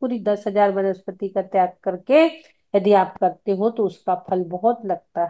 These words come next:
है। दाल खा लो, कढ़ी खा लो, बेसन खा लो, सूखे चने खा लो, राजमा खा लो, मटर खा लो, दस दिन दस आइटम, झुर्रा खा लो, दस दिन दस आइटम खा लो, कढ़ी खा लो, आमटी खा लो, ये सब खा लो,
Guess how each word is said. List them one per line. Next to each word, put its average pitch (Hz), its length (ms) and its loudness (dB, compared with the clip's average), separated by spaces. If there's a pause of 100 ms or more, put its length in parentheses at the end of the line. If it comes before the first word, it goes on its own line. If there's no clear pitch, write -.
(140)
है। 196 140 -16 (1800)
दाल 185 280 4
खा 196 200 -2
लो, 185 180 0
कढ़ी 196 340 -2
खा 190 200 -4
लो, 190 160 -2
बेसन 190 400 -4
खा 196 180 0
लो, 196 160 0
सूखे 202 380 -4
चने 202 360 0
खा 196 240 0
लो, 196 240 2
राजमा 190 460 0
खा 208 240 0
लो, 202 200 0
मटर 208 380 0
खा 202 220 -2
लो, 208 200 0 (500)
दस 214 260 8
दिन 240 220 2
दस 220 260 6
आइटम, 233 340 4 (100)
झुर्रा 208 420 6
खा 226 200 2
लो, 196 200 2
दस 214 220 2
दिन 226 260 -2
दस 220 240 6
आइटम 233 300 2
खा - 160 -2
लो, 440 160 4 (880)
कढ़ी 226 260 8
खा 220 160 4
लो, 208 120 6
आमटी 226 380 0
खा 226 180 4
लो, 220 140 4
ये 254 140 0
सब 294 240 -6
खा - 160 -4
लो, 330 180 -4